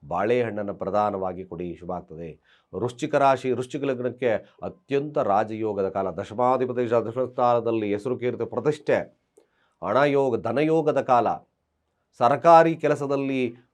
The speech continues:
ಉನ್ನತವಾಗಿರ್ತಕ್ಕಂಥ ಹುದ್ದೆಯನ್ನು ಅಲಂಕಾರ ಮಾಡ್ತಕ್ಕಂಥ ಕಾಲ. ವಿದ್ಯಾರ್ಥಿಗಳಿಗೆ ಶುಭದ ಕಾಲ, ರಾಜಕೀಯ ಲಾಭ ಇರ್ತಕ್ಕಂಥದ್ದು,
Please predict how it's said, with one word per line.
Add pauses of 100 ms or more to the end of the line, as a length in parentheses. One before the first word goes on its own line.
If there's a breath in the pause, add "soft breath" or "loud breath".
(100)
ಉನ್ನತವಾಗಿರ್ತಕ್ಕಂಥ
ಹುದ್ದೆಯನ್ನು
ಅಲಂಕಾರ
ಮಾಡ್ತಕ್ಕಂಥ
ಕಾಲ. (840)
ವಿದ್ಯಾರ್ಥಿಗಳಿಗೆ
ಶುಭದ
ಕಾಲ,
ರಾಜಕೀಯ
ಲಾಭ (140)
ಇರ್ತಕ್ಕಂಥದ್ದು,